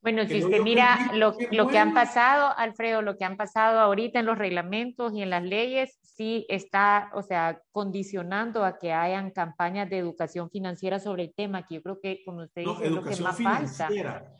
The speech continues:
Speaker 2: No, pero está diciendo educación financiera, pero yo lo que estoy hablando, Marilu, es, es de decir cuáles son los requisitos para que alguien ponga una plataforma y que lo pueda hacer, ¿verdad? O sea,
Speaker 1: Sí.
Speaker 2: y después de eso, ¿cómo va a funcionar y cuál va a ser la responsabilidad?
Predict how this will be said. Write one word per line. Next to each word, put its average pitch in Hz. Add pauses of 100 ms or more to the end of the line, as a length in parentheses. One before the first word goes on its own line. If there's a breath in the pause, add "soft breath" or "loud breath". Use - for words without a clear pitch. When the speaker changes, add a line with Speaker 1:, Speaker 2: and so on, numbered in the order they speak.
(120)
Speaker 2:
No, 180
pero 135
está -
diciendo 202
educación 175
financiera, 165
pero 123
yo 135
lo 208
que -
estoy 190
hablando, 185
Marilu, 277
es, - (160)
es 185
de 196
decir 180
cuáles 160
son 202
los 208
requisitos 202
para 240
que 196
alguien 180
ponga 175
una 170
plataforma 147
y 135
que 131
lo 117
pueda 127
hacer, 202
¿verdad? -
O -
sea, 127
Speaker 1:
Sí. 175 (200)
Speaker 2:
y 170
después 147
de 151
eso, 190
¿cómo 202
va 170
a -
funcionar 160
y -
cuál 160
va 143
a -
ser -
la 156
responsabilidad? 127